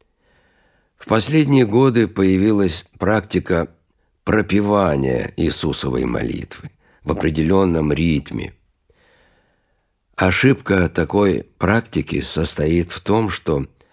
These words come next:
внимание поющих сосредотачивается на ритме. Поэтому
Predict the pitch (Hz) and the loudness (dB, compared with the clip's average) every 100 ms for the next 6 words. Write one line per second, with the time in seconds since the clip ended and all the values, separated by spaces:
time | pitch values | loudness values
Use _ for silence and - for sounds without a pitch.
0 | _ _ _ _ 92 98 113 120 123 104 | _ _ _ _ -2 2 4 4 4 4
1 | 98 95 95 104 139 151 - - - - | 2 0 0 2 2 0 -2 -6 -8 -10
2 | _ _ _ _ _ _ _ _ _ - | _ _ _ _ _ _ _ _ _ -2
3 | - 101 98 104 104 101 120 127 120 117 | 2 2 2 2 2 2 2 2 2 2
4 | 113 - - 101 104 101 - _ _ _ | 2 0 -2 0 0 -2 -8 _ _ _
5 | - 87 98 120 143 - - - - _ | -2 2 4 4 2 0 -8 -8 -10 _
6 | _ _ _ _ _ _ _ _ _ _ | _ _ _ _ _ _ _ _ _ _
7 | _ - _ - 85 104 113 104 101 90 | _ -20 _ -2 2 2 2 2 2 0